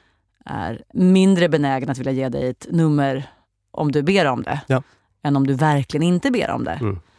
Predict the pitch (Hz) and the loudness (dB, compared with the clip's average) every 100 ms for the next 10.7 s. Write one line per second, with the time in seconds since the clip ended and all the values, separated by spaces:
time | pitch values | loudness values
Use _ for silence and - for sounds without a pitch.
0 | _ _ _ _ _ 147 139 139 143 175 | _ _ _ _ _ -4 0 0 0 0
1 | 226 165 151 131 - 139 139 131 131 139 | 2 2 0 -4 -6 -6 -4 -2 0 0
2 | 196 - 147 _ - 190 185 143 - _ | 0 -4 -12 _ -2 2 2 0 -2 _
3 | - 190 - - 233 139 - - 262 277 | -6 -6 -6 -6 -4 -4 -10 -6 -4 -2
4 | - - - - _ - 123 175 175 254 | -4 -6 -12 -14 _ -4 -2 0 2 4
5 | 180 165 143 135 139 135 131 - - - | 4 2 0 -2 -4 -6 -8 -8 -8 -6
6 | 120 85 - 151 143 143 - _ - - | -8 -8 -10 -6 -6 -6 -14 _ -12 -10
7 | 147 - 170 147 143 151 143 139 - 127 | -10 -2 0 2 0 -2 -4 -4 -6 -6
8 | 131 - - _ _ _ _ _ _ _ | -8 -10 -18 _ _ _ _ _ _ _
9 | 190 190 156 175 147 143 - 160 147 160 | 2 2 2 -2 -2 -2 -2 0 0 0
10 | 143 135 180 165 113 - | 0 -2 -2 -2 -4 -10